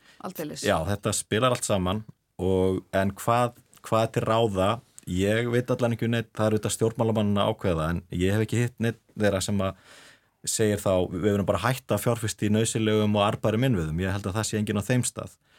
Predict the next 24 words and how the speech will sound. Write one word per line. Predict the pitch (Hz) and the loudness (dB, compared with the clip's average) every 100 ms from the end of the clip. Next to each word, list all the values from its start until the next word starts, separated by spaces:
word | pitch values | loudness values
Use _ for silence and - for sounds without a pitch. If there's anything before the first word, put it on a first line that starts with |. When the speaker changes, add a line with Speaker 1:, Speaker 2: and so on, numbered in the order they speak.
| _ _ _ - | _ _ _ -6
Speaker 2:
Það | 87 | -2
sem | 95 | 0
er | 101 | 0
til | 101 95 | -2 -2
ráða | 95 117 127 107 | 0 2 0 0
svona | 107 - | -2 0
almennt | 101 139 110 92 - - - | 0 0 0 -2 -8 -18 -12
og | - | -4
það | 98 | -2
er | 92 | 0
það | 92 | 0
sem | |
við | 98 | 0
höfum | 101 92 | 0 0
lagt | 90 - | -2 -2
áherslu | 92 90 92 | -2 -2 -2
á | 87 85 | -2 -2
í | - - | -6 -8
Betri | 82 85 | -6 -4
samgöngum | 87 80 78 | -4 -4 -6
frá | 80 82 | -2 -2
upphafi, | 85 80 87 - _ _ _ _ _ _ - | -2 -6 -6 -10 _ _ _ _ _ _ -8
að, | 80 80 85 - _ _ - | -2 0 -2 -6 _ _ -6
eh, | 87 82 80 | -4 -2 -4